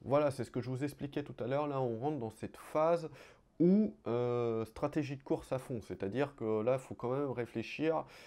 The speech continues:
Et moi, je re-, cogite pas mal, je suis en train de faire un checking de mon corps pour savoir où j'en suis à peu près. Euh, j'ai peu d'espoir,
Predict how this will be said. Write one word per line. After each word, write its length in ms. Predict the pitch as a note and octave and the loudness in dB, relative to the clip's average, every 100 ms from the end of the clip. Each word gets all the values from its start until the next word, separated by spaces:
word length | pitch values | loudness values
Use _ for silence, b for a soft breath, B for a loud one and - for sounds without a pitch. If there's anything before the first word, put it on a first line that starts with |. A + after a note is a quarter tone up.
| b - | b -4
Et 120 | G#2+ | -2
moi, 180 | A#2+ D3 | 0 -2
je 120 | B2 | -2
re-, 320 | A2+ A2+ A2 | -2 0 0
cogite 380 | G#2+ C3 C#3+ D#3 | -2 -6 -4 -6
pas 160 | - C3+ | -2 0
mal, 200 | D#3+ F3 | 0 -2
je 60 | |
suis 100 | - | -4
en 60 | A2 | -6
train 120 | B2+ | -6
de 60 | B2+ | -6
faire 180 | D3 | -6
un 100 | B2 | -4
checking 520 | F#2+ - C3 E3 D3+ A2 | -6 -8 -8 -8 -6 -4
de 60 | |
mon 180 | A#2 A2+ | -4 -4
corps 340 | - C#3 D3+ - _ | -2 -4 -4 -10 _
pour 180 | - - | -20 -4
savoir 300 | G#2 B2+ C#3+ | -2 2 2
où 120 | G#2 | 0
j'en 140 | G#2+ A2 | -2 -6
suis 240 | - D#3 | -4 -2
à 80 | B2+ | -2
peu 120 | A#2 | -2
près. 320 | - C3 C#3+ D#3 b b b - | -2 2 2 0 b b b -6
Euh, 800 | F#2+ G2 G2 G2 G2 G2 F#2+ G2 | 0 2 2 2 0 0 -2 -4
j'ai 220 | F#2+ A#2 B2 _ - | -4 -6 -6 _ 0
peu 260 | A#3+ A#3 A3 | 4 4 2
d'espoir, 1040 | D#3+ E3 D#3+ - E3+ F3 F3+ F3 A#2 G2+ | 4 4 4 -2 0 4 6 6 2 -2